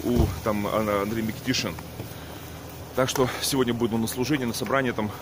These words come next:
вот, и, э, делиться словом по, э, э, Римлянам, восьмая глава, э, двадцать восьмой стих,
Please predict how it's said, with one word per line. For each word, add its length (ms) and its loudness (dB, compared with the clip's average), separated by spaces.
вот, 240 0
и, 240 0
э, 120 6
делиться 460 4
словом 400 6
по, 260 6
э, 320 4
э, 360 4
Римлянам, 460 4
восьмая 280 0
глава, 320 4
э, 280 4
двадцать 240 0
восьмой 300 0
стих, 340 -2